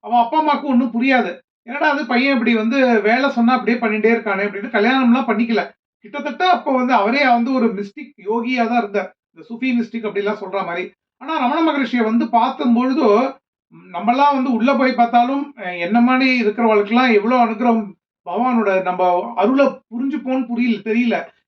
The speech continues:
இவர் வந்து அந்த கேட்ல கை வைக்கிறார் விருபாக்ஷா கேவ்ல, பகவான் இன்னும் உள்ளேந்து வெளியில கூட வரல.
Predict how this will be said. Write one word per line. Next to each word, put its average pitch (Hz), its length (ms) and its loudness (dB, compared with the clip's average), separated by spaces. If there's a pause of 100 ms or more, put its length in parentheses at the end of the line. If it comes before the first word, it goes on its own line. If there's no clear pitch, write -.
இவர் 247 220 -6
வந்து 285 640 0
அந்த 208 200 -10
கேட்ல 294 560 0
கை 262 200 2
வைக்கிறார் 214 480 0
விருபாக்ஷா 233 420 0
கேவ்ல, 190 480 -2 (240)
பகவான் 277 340 0
இன்னும் 247 300 0
உள்ளேந்து 269 260 0
வெளியில 247 280 2
கூட 233 160 0
வரல. 202 420 0